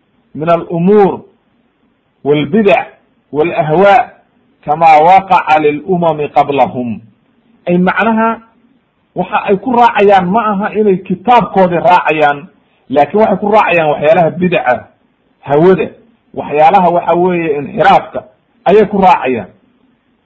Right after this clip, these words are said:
Nebiguna axaadiis badan buu inooga digay, oo waxa weeye aad iyo aad buu inooga digay.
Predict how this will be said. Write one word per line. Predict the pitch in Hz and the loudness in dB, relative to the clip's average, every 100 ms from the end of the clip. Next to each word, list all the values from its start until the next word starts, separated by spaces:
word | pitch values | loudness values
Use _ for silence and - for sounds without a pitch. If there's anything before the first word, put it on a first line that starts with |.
| _ _ _ _ _ _ _ _ _ _ _ _ _ - | _ _ _ _ _ _ _ _ _ _ _ _ _ -6
Nebiguna | 175 226 220 208 | 0 0 2 2
axaadiis | 190 185 185 175 160 214 | 2 2 2 0 0 -2
badan | 170 175 202 196 | -2 0 0 0
buu | 175 | -2
inooga | 175 160 147 170 | -2 -2 -2 -2
digay, | 156 139 120 - _ _ _ _ _ _ _ _ _ | -2 -4 -8 -10 _ _ _ _ _ _ _ _ _
oo | 147 170 | -2 0
waxa | 175 180 | 2 4
weeye | 190 208 220 214 - _ _ _ - | 4 4 4 -2 -16 _ _ _ 0
aad | 208 185 165 | 2 2 -2
iyo | 165 208 | 0 2
aad | 240 147 | 2 0
buu | 156 | -8
inooga | 156 139 139 | -4 -2 -2
digay. | 147 127 101 | -6 -8 -10